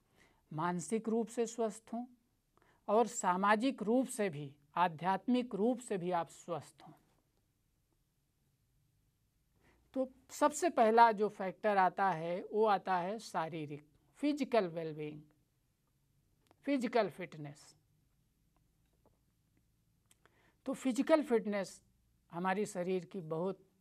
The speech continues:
इंपॉर्टेंट एक्टिविटी है, बहुत इंपॉर्टेंट रिक्वायरमेंट है,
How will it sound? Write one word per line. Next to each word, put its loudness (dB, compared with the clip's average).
इंपॉर्टेंट 0
एक्टिविटी -6
है, -16
बहुत 4
इंपॉर्टेंट 2
रिक्वायरमेंट 2
है, -16